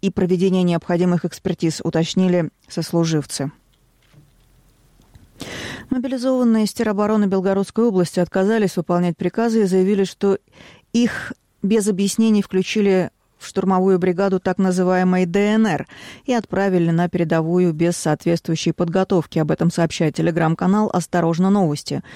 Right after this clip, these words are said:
Мобилизованные говорят, что не отказываются выполнять поставленные задачи, но только в составе вооруженных сил России.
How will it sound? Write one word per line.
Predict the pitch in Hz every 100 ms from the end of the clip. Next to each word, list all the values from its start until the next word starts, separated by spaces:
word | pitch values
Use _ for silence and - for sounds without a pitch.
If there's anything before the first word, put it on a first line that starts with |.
| - -
Мобилизованные | 254 226 196 185 185 180 170
говорят, | 165 175 190 180
что | - 170 165 -
не | 196 208
отказываются | 208 - 180 165 160 156 -
выполнять | 165 165 165 165 156
поставленные | 165 - 170 165 170 165
задачи, | 170 196 247 247
но | 220
только | 208 190 202
в | 214
составе | 170 - 160 156
вооруженных | 151 151 156 190 180 -
сил | 170 160
России. | 170 - 151 147